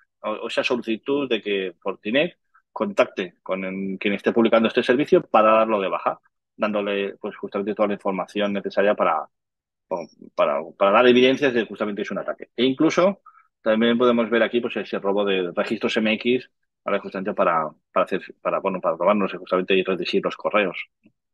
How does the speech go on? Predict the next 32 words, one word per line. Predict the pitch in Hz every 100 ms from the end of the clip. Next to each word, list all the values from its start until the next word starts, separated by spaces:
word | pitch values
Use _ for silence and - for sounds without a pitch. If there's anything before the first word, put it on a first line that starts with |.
| _ _ - - - _ _ _ _
Esta | 151 151
sería | 151 160
la | 135
parte | 123 139
de | 143
dominios, | 143 139 170 180 196 190
la | 127
parte | 131 123 127
de | 123
páginas | 110 - 127 135
web, | 151 202 226 _ -
pero | 117
bueno, | 117 127 -
lo | 120
mismo | 127 170 185 185 190 240 - _ -
que | 117
podemos | 117 117 120 117 117 117 -
hacer | - - 131
en | 101
la | 95
parte | 110 110
de | 120
dominios, | 127 156 170 196 151
lo | 113
hacemos | 123 123 143
en | 123
lo | 104 95
que | 101
es |
la | 110
parte | 104 104 120
de, | 98 90 80 80